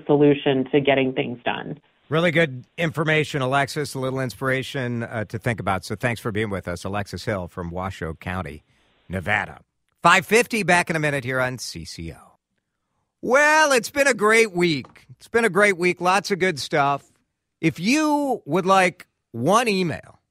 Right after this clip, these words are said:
Speaker 2: that sort of wraps up some of the greatest things that we did this week, we had a terrific conversation with Nikki Haley earlier this week. If you go to jason derusha dot com, you can sign up for an email newsletter.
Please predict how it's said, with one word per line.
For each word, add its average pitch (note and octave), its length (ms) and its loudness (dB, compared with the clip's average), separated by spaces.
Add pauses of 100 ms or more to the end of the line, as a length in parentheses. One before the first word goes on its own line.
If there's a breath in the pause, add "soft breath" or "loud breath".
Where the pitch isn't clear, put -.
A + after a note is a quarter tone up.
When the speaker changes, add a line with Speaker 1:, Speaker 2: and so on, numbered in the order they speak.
(180)
Speaker 2:
that C#3 160 -2
sort F#3 180 -2
of C#3+ 80 0
wraps D#3 400 2
up E3+ 240 0
some D#3+ 160 -2
of C3 60 -6
the C3 40 -2
greatest C#3+ 400 0
things C#3+ 280 -2
that C3+ 80 -2
we A#2 100 -6
did B2+ 180 -2
this C3 200 -2
week, D#3+ 180 -4
we D3 100 0
had B2 100 0
a A#2 60 -2
terrific C#3 760 -2
conversation G2 1120 -6 (360)
with C3 160 2
Nikki D#3+ 440 2
Haley D3 560 -2 (240)
earlier B2 360 0
this F2 280 -8
week. D2+ 300 -12 (1300)
If C3 140 -6
you D3+ 40 -2
go F3+ 160 4
to G#3+ 120 2
jason E3 760 -2
derusha C#3+ 800 -2
dot A#2+ 380 -2
com, G2+ 640 -6 (320)
you B2 160 -2
can D3 140 -2
sign D3+ 340 -2
up D#3+ 160 -2
for D3 140 -6
an C3+ 80 -4
email E3 360 -2
newsletter. E3 600 -8